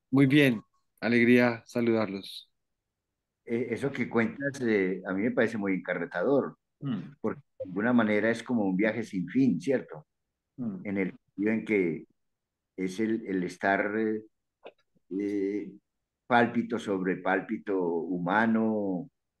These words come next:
Speaker 2: eh, físico, sensorial, etcétera, me parece maravilloso. Y creo que esa forma tan, entre comillas, tan hipotéticamente pareciese como desorganizada,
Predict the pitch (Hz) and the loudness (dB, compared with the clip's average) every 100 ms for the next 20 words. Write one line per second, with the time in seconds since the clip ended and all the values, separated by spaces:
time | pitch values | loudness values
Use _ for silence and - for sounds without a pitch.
0 | _ _ _ _ _ 82 85 87 85 101 | _ _ _ _ _ -6 -4 -4 -4 -4
1 | 101 117 - 95 92 87 90 82 92 95 | -4 -6 -6 -6 -6 -8 -4 -2 -2 -4
2 | - 98 107 101 85 80 80 78 95 87 | -6 -6 -4 -4 -4 -4 -6 -4 -2 0
3 | 78 - - - 90 165 - - _ _ | 0 0 -2 -2 -4 -4 -10 -20 _ _
4 | _ _ 113 123 131 135 139 143 147 143 | _ _ -4 2 4 4 0 0 2 2
5 | 139 135 131 139 135 139 - 127 113 98 | 0 -2 -2 0 0 -4 -4 -2 0 0
6 | 85 80 _ _ _ _ 113 110 113 113 | -4 -8 _ _ _ _ -4 -2 -2 0
7 | 113 113 113 135 - 120 107 - 104 95 | 0 0 2 0 0 0 0 -2 -4 -4
8 | 85 76 - _ 110 113 104 117 98 127 | -6 -10 -14 _ -4 -2 -2 0 -2 0
9 | 123 104 120 113 113 98 107 107 127 123 | 0 0 -2 -2 0 0 -4 -6 -2 2
10 | 123 120 120 117 123 120 123 117 123 | 2 2 0 0 0 2 4 4 0